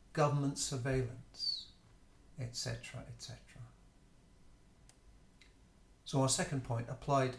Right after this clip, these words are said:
not only then to those first century people, but continues to apply to us all today.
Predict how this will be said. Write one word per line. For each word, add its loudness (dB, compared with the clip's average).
not 2
only 0
then -2
to -4
those 0
first 0
century -4
people, -8
but -4
continues 2
to -6
apply -2
to -8
us -12
all 0
today. -6